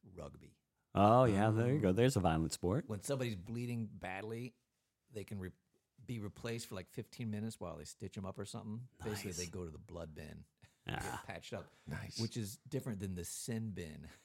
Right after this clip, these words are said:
Speaker 1: <laughs> which is where they go for penalties. I was thinking,
Speaker 3: <laughs>
Speaker 1: rugby's so, such a cool sport. Those are cool names. And then this, the last one, I was thinking this is the name we would give Barry.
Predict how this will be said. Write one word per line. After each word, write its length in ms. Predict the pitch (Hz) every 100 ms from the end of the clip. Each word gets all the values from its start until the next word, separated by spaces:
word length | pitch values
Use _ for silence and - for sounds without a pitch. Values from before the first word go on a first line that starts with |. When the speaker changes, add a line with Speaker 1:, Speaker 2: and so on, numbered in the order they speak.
| _
Speaker 1:
<laughs> 240 | 87 78 78
which 120 | 466
is 80 | 117
where 120 | 110
they 80 | 104
go 140 | 104
for 120 | -
penalties. 480 | - 120 104 78 - _ - -
I 60 | -
was 100 | 95
thinking, 260 | 92 87 90 - _
Speaker 3:
<laughs> 300 | - _ -
Speaker 1:
rugby's 260 | 120 113 110
so, 180 | 90 - _
such 140 | - -
a 40 |
cool 220 | - 98
sport. 300 | 90 - 87
Those 140 | 82 80
are 40 |
cool 200 | 80 - 85
names. 180 | 80 -
And 80 | 120
then 120 | 135
this, 140 | 135
the 100 | 139
last 260 | 123 139 143
one, 220 | 120 104 - _ _ _ _ _ _ _ _ _ -
I 40 |
was 80 | 104
thinking 200 | - 117
this 140 | 104 -
is 60 |
the 80 | 95
name 160 | 92 90
we 80 | 90
would 120 | 82
give 140 | 78 90 110 _ _ _ _ -
Barry. 380 | 110 82 78 82